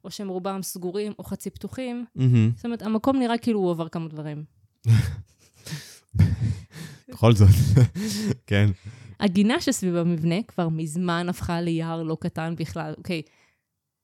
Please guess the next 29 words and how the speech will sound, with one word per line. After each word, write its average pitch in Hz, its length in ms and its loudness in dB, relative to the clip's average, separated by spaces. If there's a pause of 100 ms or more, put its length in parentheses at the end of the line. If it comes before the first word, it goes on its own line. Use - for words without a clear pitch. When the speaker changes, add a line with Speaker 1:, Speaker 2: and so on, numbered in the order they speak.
(360)
Speaker 1:
זה 214 120 -8
כן 285 220 -2
בית 294 120 -2
חולים, 269 360 -2
הוא 214 100 -8
כן 262 220 -2
גדול, 240 380 -2
כן 220 140 -6
יש 226 140 -10
לו 208 80 -8
גינה 190 260 -8
יחסית 208 360 -10
גדולה 180 280 -4
גם 190 180 -4
מאחור, 269 540 -4
כדי, 180 160 -8 (440)
אה, 160 200 -10 (520)
להכניס 165 380 -10
לתוכה - 220 -14
את 170 80 -14
שני 175 220 -6
ה-, 165 100 -8 (1600)
כדי 185 200 -6
להכניס 175 340 -4
לתוכה 175 260 -4
את 165 60 -6
שני 175 120 -2
המבנים 160 300 -4
החדשים. 165 500 -4